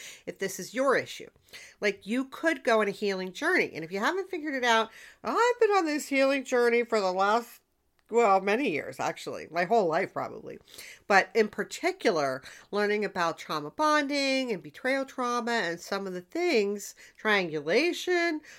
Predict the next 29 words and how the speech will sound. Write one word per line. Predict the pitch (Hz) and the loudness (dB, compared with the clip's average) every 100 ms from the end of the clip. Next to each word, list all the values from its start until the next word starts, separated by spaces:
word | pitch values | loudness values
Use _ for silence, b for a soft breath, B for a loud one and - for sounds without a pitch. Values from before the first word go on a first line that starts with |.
| B | B
all | - 247 349 | -4 -2 0
these | 311 269 | -2 -6
things | - 262 240 | -4 -4 -2
are, | 226 208 196 | -2 0 0
like, | 180 175 - - | -2 -4 -4 -4
on | 180 196 202 | -2 0 -2
the | |
healing | 185 - 185 185 180 175 | -6 -6 -6 -4 -4 -6
journey. | 147 170 170 160 127 - B B | -6 -2 0 -2 -4 -12 B B
So | - 185 180 180 _ - | 0 4 4 2 _ -4
it's | 196 - | -2 0
not | 190 190 226 | 2 4 6
a | 349 | 4
healthy | 320 285 277 277 | 4 2 0 -2
dynamic | 240 220 190 170 170 - | 0 0 0 -2 -2 -6
for | - 196 | -10 -8
you | 160 135 104 - _ _ b b b - | -6 -6 -8 -12 _ _ b b b -10
to | - 220 | 0 0
withhold | 190 202 208 - 202 196 196 | 2 0 -2 -2 0 0 0
love | 175 175 | 0 0
and | 196 | -2
affection. | 202 - 135 - - 101 143 - B B | -8 -6 -6 -6 -14 -14 -16 -20 B B
And | 190 196 | 0 0
you | 202 240 320 359 | 0 0 2 2
don't | 320 285 | 2 0
have | 240 233 233 | 2 2 2
to | 220 | -2
have | 214 202 | 2 2
a, | 185 156 | 2 0